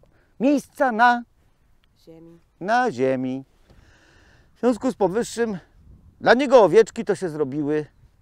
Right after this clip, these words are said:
Speaker 1: myszy. No, dużo mi czasu to zajęło, żeby mu to wykancypować. Jaki dałem zamiennik prawidłowy? Aport. Możemy teraz powoli iść, bo mam koncepcję. Aportowanie. To jest jego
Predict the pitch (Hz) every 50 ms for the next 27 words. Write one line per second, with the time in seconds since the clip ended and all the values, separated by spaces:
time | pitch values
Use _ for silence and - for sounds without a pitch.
0 | _ - _ _ _ _ _ _ _ _ _ - 147 170 - - - - - _
1 | _ _ _ _ _ _ _ _ _ _ _ _ _ _ _ _ _ _ _ _
2 | - - _ _ _ _ _ _ - 131 156 156 139 123 196 214 190 185 160 156
3 | 147 135 - - - 185 170 - 151 120 - 135 113 127 120 123 135 151 156 156
4 | 165 151 127 143 131 131 131 135 143 - - 147 135 139 143 135 - _ _ _
5 | - 143 160 156 - - - - - - 151 147 135 - 156 110 107 98 - -
6 | - _ _ _ _ _ _ _ - 151 208 254 254 - 269 226 262 254 254 254
7 | 240 214 240 226 208 226 247 247 254 240 170 - 233 247 240 247 247 214 247 240
8 | 180 113 90 - _ _ _ _ _ _ _ _ _ _ _ _ _ _ _ _
9 | _ _ _ _ _ _ _ _ _ - - _ _ _ _ - 165 180 - -
10 | 80 - - _ _ _ _ _ _ _ _ _ - - - - - 117 117 110
11 | 135 143 135 - 139 - - 135 113 117 120 147 160 151 135 120 120 123 117 -
12 | 110 85 - 82 - _ _ _ _ _ _ _ _ _ _ _ _ _ _ _
13 | _ _ _ _ _ _ _ _ _ _ - 214 202 - 247 220 - 254 233 240
14 | 220 160 131 127 - - 359 381 370 311 240 - - 180 156 - -